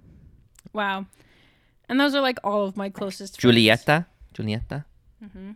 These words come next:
Speaker 2: She did it.
Speaker 1: She subscribed, I think, after we were on our reels, our very first reel. I think she
Speaker 2: Mm-hmm.
Speaker 1: had, um, followed the page, which is cool.
Speaker 2: All right. Yeah. So late
Speaker 1: Mostly
Speaker 2: team.
Speaker 1: people just view our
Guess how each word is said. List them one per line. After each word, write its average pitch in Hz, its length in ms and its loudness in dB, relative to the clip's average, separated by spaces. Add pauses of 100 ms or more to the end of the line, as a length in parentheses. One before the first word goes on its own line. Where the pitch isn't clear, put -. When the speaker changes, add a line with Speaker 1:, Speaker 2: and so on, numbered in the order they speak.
(960)
Speaker 2:
She - 140 -20 (160)
did 202 60 -4
it. 196 100 -4
Speaker 1:
She 202 240 -4
subscribed, 240 460 -2
I 262 40 -2
think, 254 200 -6
after 269 220 -4
we 220 140 -10
were 202 140 -10
on 202 180 -6
our 185 140 -8
reels, 170 340 -12
our 170 80 -12
very 180 200 -6
first 180 340 -10
reel. 190 100 -8
I - 60 -4
think 180 140 -10
she - 60 -4
Speaker 2:
Mm-hmm. - 280 0
Speaker 1:
had, - 180 -6 (200)
um, 98 200 -12
followed 107 280 -14
the - 60 -18
page, - 320 -18 (760)
which 220 180 -12
is 202 80 -12
cool. 196 300 -8 (460)
Speaker 2:
All 98 80 -6
right. 92 140 -6 (220)
Yeah. 127 140 -6 (440)
So - 140 -6
late 127 100 -2
Speaker 1:
Mostly 302 280 0
Speaker 2:
team. 285 60 -4
Speaker 1:
people 240 380 -4
just 220 280 -4
view 202 340 -4
our 180 420 -4